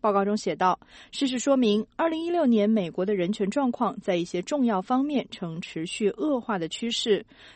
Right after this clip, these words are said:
自由女神背后不绝于耳的枪声，越演越烈的种族歧视问题，以及金钱政治主导下的选举闹剧，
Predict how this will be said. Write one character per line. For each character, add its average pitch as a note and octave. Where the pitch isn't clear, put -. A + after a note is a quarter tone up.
自 -
由 E4
女 D4+
神 A3
背 C4
后 B3+
不 B3
绝 F#3
于 F#3+
耳 E3+
的 C#3+
枪 B3+
声， C#4+
越 F4+
演 A3+
越 C#4
烈 C#4+
的 G#3
种 E3
族 F3+
歧 -
视 D4
问 A#3+
题， E3
以 A3
及 A3
金 C#4
钱 G3
政 A3+
治 G#3
主 F3+
导 F#3+
下 F#3+
的 F3
选 F3
举 F3
闹 A#3
剧， C4+